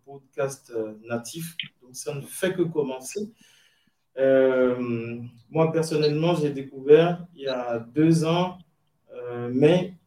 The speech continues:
j'ai mieux compris avec une formation que Sinato a, a organisée avec l'ambassade de France cette année seulement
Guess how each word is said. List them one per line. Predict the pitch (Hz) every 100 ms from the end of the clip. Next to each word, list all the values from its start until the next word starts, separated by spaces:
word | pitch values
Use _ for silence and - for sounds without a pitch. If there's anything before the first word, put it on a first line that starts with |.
| _
j'ai | - 165
mieux | 160 185
compris | 196 156 147 - 202
avec | 156 147 156
une | 156
formation | 131 127 120 160 160
que | 147 139
Sinato | 131 147 143 139 135
a, | 123 117 113 110 -
a | 117
organisée | 117 117 117 120 127
avec | 123 120
l'ambassade | 117 113 131 131
de | 117
France | - 143 147 -
cette | - 165
année | 143 143
seulement | 147 131 127 151 143